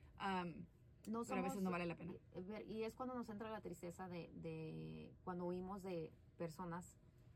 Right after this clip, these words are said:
Speaker 2: que dicen, "Yo tuve un caso, me cerraron el caso, yo ni supe de la oferta, yo ni me di cuenta hasta que fui a recoger mi cheque". No, eso no va a pasar en Salazar y Velázquez. Recuerde, usted tiene el derecho de cerrar su caso,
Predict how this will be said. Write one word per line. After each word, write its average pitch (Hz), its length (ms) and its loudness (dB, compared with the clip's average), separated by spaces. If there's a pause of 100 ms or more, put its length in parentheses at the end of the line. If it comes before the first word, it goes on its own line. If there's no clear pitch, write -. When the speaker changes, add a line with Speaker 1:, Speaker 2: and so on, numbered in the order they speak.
(120)
Speaker 2:
que 190 80 0
dicen, 180 280 0 (140)
"Yo 175 100 4
tuve 185 180 0
un 190 80 0
caso, 170 360 -2 (140)
me 170 100 -2
cerraron 160 460 0
el 180 100 -6
caso, 160 400 -4 (240)
yo 151 100 -2
ni 160 140 0
supe - 280 -6
de 180 100 -2
la 147 80 -2
oferta, 147 340 -8
yo 151 140 -6
ni 156 160 -4 (400)
me 156 140 2
di 165 100 0
cuenta 180 320 -2
hasta 196 180 -2
que 165 120 -6
fui 165 160 -6
a 160 60 0
recoger 160 360 -2
mi 147 100 -2
cheque". 160 440 -10
No, 170 240 -2
eso 180 180 -4
no 185 120 0
va 175 80 2
a 175 40 -8
pasar 165 300 -6
en 165 120 -4
Salazar 160 320 -8
y 160 40 -4
Velázquez. 160 360 -4
Recuerde, 170 340 -2
usted 170 200 -4
tiene 175 160 0
el 180 80 0
derecho 170 340 0
de 180 140 2
cerrar 151 240 -8
su 175 120 -6
caso, 175 300 -4